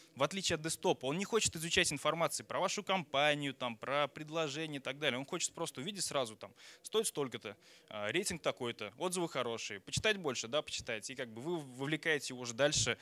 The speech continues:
вот в это там приключение, скажем так, на своем сайте. Ну, то есть первично, э, основная цель — это давать ответ на главный вопрос.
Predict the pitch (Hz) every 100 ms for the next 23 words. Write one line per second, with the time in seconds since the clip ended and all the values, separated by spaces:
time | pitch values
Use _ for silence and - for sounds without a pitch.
0 | - - - 143 135 117 107 - - _
1 | - 143 156 165 190 160 127 - 120 123
2 | 120 143 131 - 131 127 - 113 - 123
3 | 131 147 - 156 190 226 196 165 113 -
4 | - 113 117 120 - _ _ _ - 135
5 | 170 180 175 131 - 202 185 139 117 123
6 | 156 - 131 - 165 151 127 147 139 117
7 | 107 104 110 98